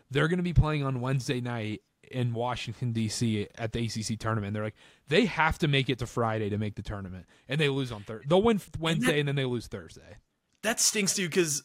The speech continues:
Speaker 2: like, we talked about our guys on the first episode.
Speaker 1: Yep.
Speaker 2: P J,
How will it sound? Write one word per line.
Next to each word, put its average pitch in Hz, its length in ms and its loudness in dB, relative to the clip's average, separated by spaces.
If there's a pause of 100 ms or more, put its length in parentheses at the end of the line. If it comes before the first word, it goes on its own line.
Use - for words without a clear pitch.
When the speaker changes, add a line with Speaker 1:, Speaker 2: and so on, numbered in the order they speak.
(120)
Speaker 2:
like, 165 340 0
we 185 140 -6
talked 220 280 -2
about 180 300 2
our 147 160 4
guys 135 720 0
on 143 260 0
the 131 140 0
first 135 340 -4
episode. 180 540 -2 (160)
Speaker 1:
Yep. 127 120 -4 (260)
Speaker 2:
P 247 180 4
J, 247 100 -2